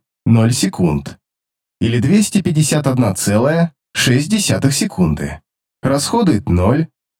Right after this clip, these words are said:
или полторы тысячи единиц энергии. Радиус действия двадцать метров или восемь метров.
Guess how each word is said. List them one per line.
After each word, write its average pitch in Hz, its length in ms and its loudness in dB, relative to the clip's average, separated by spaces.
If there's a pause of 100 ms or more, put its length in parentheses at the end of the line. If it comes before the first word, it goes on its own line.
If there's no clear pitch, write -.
(260)
или 127 180 0
полторы 98 520 0
тысячи 143 680 -2 (160)
единиц 147 600 0
энергии. 90 640 0 (600)
Радиус 151 440 0
действия 107 760 0 (160)
двадцать 113 540 2
метров - 540 -4 (320)
или 202 360 4 (200)
восемь 117 520 2
метров. 80 520 -2